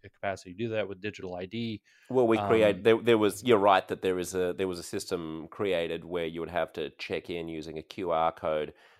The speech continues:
Speaker 2: in order, so that, so that contact tracers would be able to, uh, to get back to you if you'd been a close contact of someone who was, uh, who was infected. So that, although that's a voluntary system in the sense that it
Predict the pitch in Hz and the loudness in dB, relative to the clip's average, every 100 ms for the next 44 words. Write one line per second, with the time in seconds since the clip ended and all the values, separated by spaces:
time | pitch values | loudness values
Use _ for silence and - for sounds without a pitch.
0 | _ 104 90 87 - 92 82 90 - 90 | _ -6 -4 -4 -4 -4 -4 -10 -6 -6
1 | - - 95 95 80 - 90 78 - 82 | -6 -6 -6 -4 -8 -6 -6 -6 -8 -12
2 | 92 78 87 78 80 - 76 - _ _ | -12 -8 -8 -6 -8 -6 -6 -8 _ _
3 | _ _ 85 82 80 95 90 - 80 82 | _ _ -2 0 0 -2 -4 0 0 0
4 | 92 82 80 78 98 85 85 78 73 87 | -6 -4 -4 -6 -10 -6 -4 -4 -8 -10
5 | - 87 80 - 80 90 82 - 87 82 | -2 -2 -2 -6 -6 -6 -8 -8 -14 -16
6 | _ - 95 82 90 87 - - 98 87 | _ -6 -4 -4 -6 -8 -12 -6 -2 0
7 | 82 - 92 87 85 80 87 - 73 73 | 0 -4 -10 -8 -10 -6 -6 -6 -12 -4
8 | 90 85 82 92 98 - _ _ _ _ | -2 -2 -4 0 0 0 _ _ _ _
9 | - 98 107 113 101 92 87 101 101 110 | -4 2 4 4 2 -2 0 0 0 -6
10 | 98 98 - 131 117 82 92 82 - - | -6 -8 -6 -6 -6 -6 -6 -6 -8 -6
11 | 82 - _ - | -6 -6 _ -14